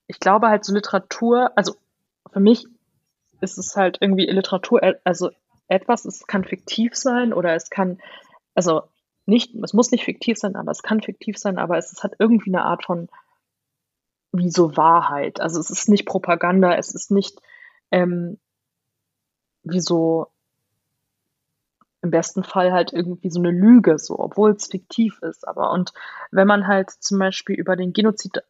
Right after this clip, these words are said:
oder der Genozid an Armeniern, ähm, vorkommt und so weiter, also das ist, ähm,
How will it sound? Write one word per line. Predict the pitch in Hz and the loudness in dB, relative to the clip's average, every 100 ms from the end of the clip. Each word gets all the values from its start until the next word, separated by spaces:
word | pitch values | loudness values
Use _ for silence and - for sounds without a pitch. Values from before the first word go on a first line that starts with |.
| _ | _
oder | 175 165 | -2 0
der | 170 - | -2 -4
Genozid | - 185 - - | -6 -6 -8 -16
an | 170 | -14
Armeniern, | 165 196 214 196 190 - | -2 2 2 2 -2 -6
ähm, | 170 170 165 - - - - - | -6 -8 -12 -16 -20 -20 -20 -20
vorkommt | - 190 202 208 208 202 | -4 2 2 2 -2 -2
und | 185 170 | -4 -6
so | 180 | -2
weiter, | 185 202 208 | 0 0 0
also | 185 | 0
das | 180 190 | 0 -2
ist, | 202 - - | -2 -8 -2
ähm, | 185 180 180 | 0 2 -2